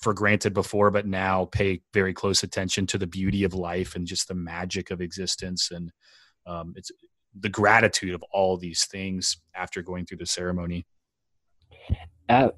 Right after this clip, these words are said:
Speaker 2: absolutely. Yeah, a lot of times people come in thinking they have, you know, "This is my problem," and realize that that's not at all <laughs> their,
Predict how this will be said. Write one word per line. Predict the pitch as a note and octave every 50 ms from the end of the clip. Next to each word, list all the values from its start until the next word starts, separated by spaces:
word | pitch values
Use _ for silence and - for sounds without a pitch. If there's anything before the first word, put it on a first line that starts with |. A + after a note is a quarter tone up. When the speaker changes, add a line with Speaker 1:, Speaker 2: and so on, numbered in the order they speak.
| -
Speaker 2:
absolutely. | A#2 A#2 B2 - - - - A2 A2 A2+ G2+ D2+ F#2 F2+ F2+ F2 - _ _ _ _ _ _
Yeah, | A2 A#2 A#2 G#2 G#2
a |
lot | G#2 G#2+ A2 A#2
of | B2+ C3
times | - - C3+ C3 B2+ B2 A2+ - - -
people | - - A#2 - - A#2+ A#2 A2+ G#2+ G#2 - - - - _ - - _ _ -
come | - - A#2 A#2 A#2
in | A2 A2 A2+ G#2+ -
thinking | - - A2+ A2+ G#2 B2+ A#2+ A2+ A2 G#2
they | G#2 G#2 G2
have, | G2 G#2 G#2+ G#2+ G#2 F#2+ - - - - _ _ _
you | G#2 G2
know, | F#2 F#2+ F#2+ F#2 G2 G2 - _ _ _
"This | A2 G#2+ - -
is | A#2 A2 G#2+ F#2+ - - - _
my | - G2+ G2+ G#2+
problem," | - - - A2 G2+ G#2 G#2 A#2+ B2+ C#3 E3 E3 - _ _ - - _ _ _ _ _ _
and | - G#2 F#2+ G2 G2
realize | G2+ G2+ G2 G2 G2 G2 G2 F#2 -
that | G2+ F#2 - -
that's | - F#2 F#2 - -
not | - G2 F#2 F#2
at | G2+ F#2+
all | - - A#2 G#2+ G2
<laughs> | F#2
their, | F2+ - - -